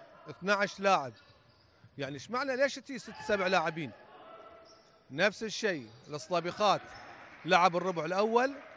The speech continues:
بالربع الثاني اللاعبين كلهم عملوا فاولات وتوكلوا على الله. يفترض، يفترض من نادي الإسلابيخات أو نادي التضامن أنهم يلعبون المباريات كاملة،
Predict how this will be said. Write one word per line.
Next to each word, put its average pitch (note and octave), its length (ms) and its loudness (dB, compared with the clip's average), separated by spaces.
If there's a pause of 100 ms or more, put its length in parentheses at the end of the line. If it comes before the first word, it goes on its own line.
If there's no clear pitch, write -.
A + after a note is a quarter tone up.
(360)
بالربع F3+ 360 0
الثاني A3+ 560 2 (300)
اللاعبين E3 720 2
كلهم F3 240 0
عملوا E3+ 260 2
فاولات E3+ 600 4 (880)
وتوكلوا F3+ 560 2
على C3+ 180 -2
الله. G2 200 -14 (1120)
يفترض، F3+ 460 2 (440)
يفترض E3+ 440 4 (680)
من B2+ 120 -8
نادي A3 200 4
الإسلابيخات G#3+ 680 0
أو G#3 100 -2
نادي A#3 200 0
التضامن A3 540 0 (680)
أنهم G#3 240 4
يلعبون G#3+ 380 2
المباريات B3 480 2
كاملة، A3 440 0